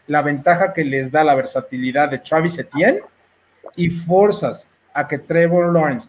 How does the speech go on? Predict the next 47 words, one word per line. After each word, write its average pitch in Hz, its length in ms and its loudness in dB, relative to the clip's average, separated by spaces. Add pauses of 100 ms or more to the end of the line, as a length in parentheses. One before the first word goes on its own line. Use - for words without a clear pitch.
(100)
tenga 180 320 0
que 170 80 -4
ganar 151 260 -4
el 143 60 -6
juego 165 280 -4
por 170 160 -10
sí 160 160 -8
mismo, 165 360 -2
él 165 100 0
y 160 40 -4
sus 151 200 -8
receptores, 175 500 0 (320)
parecido 165 760 2
a 135 80 0
lo 135 120 -6
que 131 100 -10
tuvo 247 340 0
que - 80 -2
hacer 202 240 -2
el 180 100 0
año 220 220 0
pasado. 202 540 0
Hay - 80 -20
que 269 100 2
recordar 226 320 2
el 220 60 2
año 226 120 2
pasado, 220 440 2 (100)
el 160 160 -2
inicio 202 300 2
meteórico 196 520 0
de 147 80 -2
Ohio 175 220 0
State, 180 400 -6
no 156 180 -2
se 196 140 -2
veía 190 240 0
por 165 160 -2
dónde 180 240 -2
Clemson 165 320 -4
podría 139 240 -6
volver. 131 380 -6 (260)
Me 151 100 -6
parece 160 340 0
que 214 100 0
por 165 280 2
ahí, 170 360 2